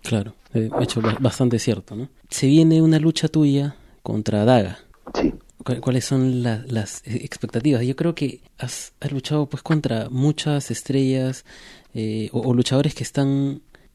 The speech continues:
Speaker 1: eh, emergiendo, ¿no? A los cuales les has dado, pues, una, una cantidad inmensa de, de experiencia en, en esos encuentros, y con otros luchadores que también están, pues, quizá,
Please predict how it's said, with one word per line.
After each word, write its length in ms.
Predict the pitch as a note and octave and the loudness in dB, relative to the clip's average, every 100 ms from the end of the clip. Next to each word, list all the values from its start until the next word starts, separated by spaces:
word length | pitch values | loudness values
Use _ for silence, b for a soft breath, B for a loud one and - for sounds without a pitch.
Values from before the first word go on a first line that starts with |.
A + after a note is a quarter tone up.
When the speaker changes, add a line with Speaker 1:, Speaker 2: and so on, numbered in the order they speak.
| - | -8
Speaker 1:
eh, 280 | A#2+ A#2 A#2+ | -4 -2 0
emergiendo, 720 | A2+ G#2+ - F3+ C3 B2+ F#3 | -2 -2 4 6 6 2 0
¿no? 180 | F#3+ G3+ - - - | 0 -2 -4 -18 -4
A 80 | A#2 | -2
los 140 | A2 | 0
cuales 260 | - C3+ B2+ | 2 2 2
les 180 | - | -2
has 120 | B2 C3 | -2 0
dado, 180 | C3 | 0
pues, 320 | A#2+ B2+ - - | 0 -4 -4 -12
una, 420 | - B2 B2 - _ _ - - - | -4 -2 -2 -4 _ _ -14 -12 -2
una 340 | C3 B2+ B2+ | 0 2 0
cantidad 340 | C3 A2 G#2+ B2+ | -2 -2 0 2
inmensa 540 | B2+ B2 D3 C#3 B2+ | 2 4 4 4 0
de, 140 | A2+ A2 | -2 -4
de 160 | G#2+ | -6
experiencia 680 | G#2+ - A2+ C3 C3+ - B2 | -10 0 2 4 2 0 -2
en, 240 | A2 A2 b b b b - | -2 -6 b b b b -6
en 140 | A2 | -2
esos 240 | A#2 C3+ A#2+ | 0 -2 -2
encuentros, 600 | A2 C3 A#2+ - D3+ - b b b b | 0 2 2 0 -10 -12 b b b b
y 140 | C3 A2+ | -4 0
con 140 | B2 | 2
otros 240 | C3+ D3+ | 2 0
luchadores 360 | - - B2+ B2+ | -2 -2 0 0
que 100 | B2 | -4
también 480 | G#2+ A2 B2+ B2+ - | -2 0 0 -2 -10
están, 300 | - B2+ B2 | -8 -4 -4
pues, 140 | - | -6
quizá, 520 | - - B2+ B2 B2 | -14 -6 -2 0 -2